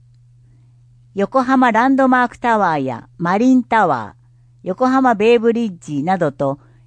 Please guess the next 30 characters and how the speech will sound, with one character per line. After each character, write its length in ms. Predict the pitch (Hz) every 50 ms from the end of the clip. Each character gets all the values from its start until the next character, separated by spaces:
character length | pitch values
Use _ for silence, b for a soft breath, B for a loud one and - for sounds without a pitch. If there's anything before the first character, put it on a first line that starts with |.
| b b _
行 80 | 190 180
き 200 | - - _ -
交 220 | 285 294 277 220
う 20 | 185
人 220 | - - 269 262
々 220 | 233 214 180 190 151
が 100 | 139 127
描 260 | 127 131 156 190 196
か 100 | - 226
れ 120 | 214 196 156
て 160 | - - 131
い 80 | 120
ま 160 | 110 113 110 107
す。 280 | - - - 90 - _ _ _ _ _ _ _ _ _ _ _ _ _ _ _ _ _ _ _ _ _ _ _ _ _ _ _
イ 100 | - 180
ラ 160 | 185 208 226
ス 120 | 220 - _
ト 200 | - 220 185 143
終 160 | 135 135 127
わ 60 | 120
り。 180 | - 101 - - _ _ _ _ _ _ _ _ _ _ _ _ _ _ _ _ _ _ _ _ _ _ _ _ _ _ _ _ _ _ _ _ _ _ _ -
表 260 | 240 240 233 233 220
紙 300 | - - - 214 208 - _
終 240 | - 147 143 135
わ 80 | 127 117
り。 200 | 104 98 - - _ _ _ _ _ _ _ _ _ _ _ _ _ - - - - - - - _ _ _ _ _ - _ _ _ _ _ _ _ _ _ _ _ _ _ _ _ _ _ _ _ _ _ _ _ _ _ - - - - - - - _ _ _ _ _ _ _ _ _ _ _ _ _ _ _ _ _ _ _ _ _ _ _
横 260 | 190 185 - 240 247
浜 280 | 240 262 254 247 247 233
市 180 | - - 185 175
の 240 | 165 147 131 120